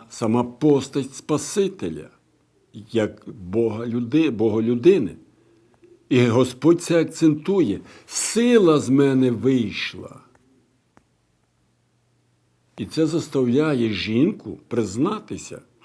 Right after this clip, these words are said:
Вона, як описує Євангеліст, тремтячи, прийшла, впала на коліна і каже: «Це я».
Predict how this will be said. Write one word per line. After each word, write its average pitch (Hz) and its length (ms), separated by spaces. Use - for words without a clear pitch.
Вона, 113 560
як 120 260
описує 117 460
Євангеліст, 104 480
тремтячи, 98 600
прийшла, 104 360
впала 113 380
на 95 140
коліна 113 360
і 98 40
каже: 98 200
«Це 104 220
я». 113 320